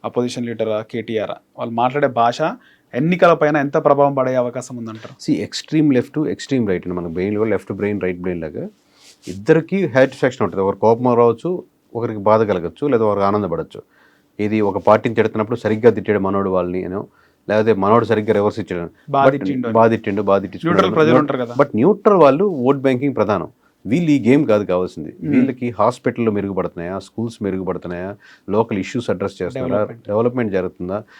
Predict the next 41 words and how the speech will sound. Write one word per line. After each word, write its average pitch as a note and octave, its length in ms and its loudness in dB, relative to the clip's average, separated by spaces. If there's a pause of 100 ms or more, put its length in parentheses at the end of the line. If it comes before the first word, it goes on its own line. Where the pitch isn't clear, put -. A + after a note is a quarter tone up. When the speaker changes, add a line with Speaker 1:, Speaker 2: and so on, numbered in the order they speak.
(180)
Speaker 2:
లేకపోతే C#3+ 240 -2
లోకల్ D#3+ 300 6
ఇష్యూస్. A2 240 -2 (100)
వాడు B2 160 2
ఎందుకంటే D#3+ 240 2
ఎక్స్‌ట్రీమ్‌లో E3+ 640 2
ఒక C3+ 140 0
పార్టీతో C3 640 2 (320)
కాళ్ళు B2 260 4
Speaker 1:
ఒక A2 400 4
అభిమాన F3 260 4
మత్తులో D#3+ 380 4
Speaker 2:
ఉండ-, A#2+ 60 6
Speaker 1:
ఉంటారు. B2 280 2
Speaker 2:
ఉండ-, A#2 100 2
మత్తులో C#3 240 4
ఉండరు G#2+ 240 4
అనమాట. F2+ 200 -2
Speaker 1:
Hmm. G2 300 -10
Speaker 2:
అభిమాన G#2+ 480 0
కాలు A2 300 2
అది G2 140 -2
కులంతో B2 420 0
కావచ్చు, A#2+ 280 2
మతంతో A#2+ 380 0
కావచ్చు, A#2 320 -2
ప్రాంతంతో A2+ 500 -4
కావచ్చు, A2+ 360 -4 (360)
లేదా C3 220 4
ఒక A#2 200 4
పార్టీ A#2 380 2
కావచ్చు, A2+ 260 0
ఒక B2+ 60 0
ఎమ్మెల్యే A2 260 0
కావచ్చు. E2 280 -4 (320)
ఈ B2 120 2
న్యూట్రల్గా E3 420 4
ఉండేవాళ్ళు C#3+ 600 2
సెక్షన్ C#3+ 420 -4
పెరుగుతుంది C3+ 440 0
comparatively. G2 500 -2